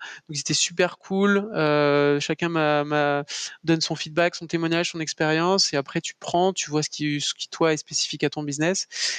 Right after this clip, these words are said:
Et ouais, euh, la plupart ont, ont, ont pris des, euh, des sales, euh, dans les bureaux à Paris et, euh, travaillé trois à six mois à vendre en premier lieu. Et puis, une fois que t'as un niveau de M R R, euh, atteint, tu dis, « OK, on a craqué le cas, on ouvre, on ouvre sur place, on recrute sur place. »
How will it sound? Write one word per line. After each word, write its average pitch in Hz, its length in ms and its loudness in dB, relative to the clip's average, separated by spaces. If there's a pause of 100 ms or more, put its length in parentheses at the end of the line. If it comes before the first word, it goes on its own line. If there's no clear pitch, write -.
(200)
Et 147 140 2
ouais, 185 320 4
euh, 151 240 2
la 143 100 2
plupart 180 360 2
ont, 151 280 -4
ont, 143 320 -2
ont 139 100 -6
pris 175 340 -2
des, 156 200 4
euh, 143 440 0
des 143 140 -2
sales, 165 340 2 (100)
euh, 143 260 2
dans 143 120 0
les 143 80 0
bureaux 143 260 2
à 147 60 4
Paris 165 640 2
et, 135 160 4
euh, 127 440 2
travaillé 143 440 2
trois 147 220 -2
à - 20 0
six - 220 -4
mois 151 240 2
à 143 40 4
vendre 147 320 0
en 135 240 2
premier 139 300 -6
lieu. 156 320 4
Et 143 40 0
puis, - 140 -10
une 135 80 -20
fois 143 100 -2
que - 60 -20
t'as 131 140 -2
un 131 160 0
niveau 135 220 0
de 139 80 4
M 131 120 2
R 127 140 0
R, 139 240 2
euh, 127 180 -2 (520)
atteint, 156 360 0
tu 151 140 -10
dis, « 143 140 -2
OK, 139 160 -2
on 139 100 0
a 127 80 0
craqué 135 280 -4
le 131 60 -2
cas, 151 280 2
on 135 140 -4
ouvre, 131 460 0
on 135 60 -6
ouvre 135 100 -2
sur - 140 0
place, 147 420 0
on 131 60 -10
recrute 131 280 -10
sur - 140 -8
place. » 135 380 -2